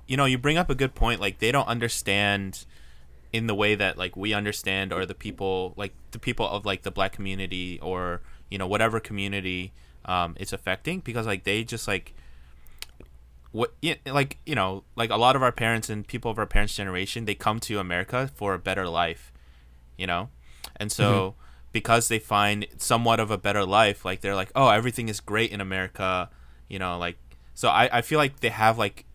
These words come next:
Speaker 1: kind of, like, blinders in that they don't recognize, um, you
Speaker 2: The
Speaker 1: know, yeah, like,
Speaker 2: problems.
Speaker 1: these, these problems, yeah. You know,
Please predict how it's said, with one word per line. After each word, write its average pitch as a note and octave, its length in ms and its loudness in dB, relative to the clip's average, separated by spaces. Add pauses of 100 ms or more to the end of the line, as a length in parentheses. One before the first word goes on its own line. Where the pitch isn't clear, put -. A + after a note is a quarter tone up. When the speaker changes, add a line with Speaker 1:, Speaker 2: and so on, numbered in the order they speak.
Speaker 1:
kind A2 160 -2
of, G#2 100 -4
like, G2+ 240 -4
blinders G2 680 0
in G#2 160 -4
that F2+ 260 0 (1080)
they G#2+ 140 2
don't G#2 240 0
recognize, F#2+ 880 -4 (880)
um, F2 440 0 (580)
you A#2 120 0
Speaker 2:
The G#2+ 80 2
Speaker 1:
know, A#2 80 4
yeah, C#3+ 120 8
like, G#2 140 4
Speaker 2:
problems. A2+ 60 0
Speaker 1:
these, A#2 240 0 (120)
these B2+ 300 -4
problems, G#2 560 4
yeah. F2 360 -2
You G#2+ 120 -2
know, A2 240 0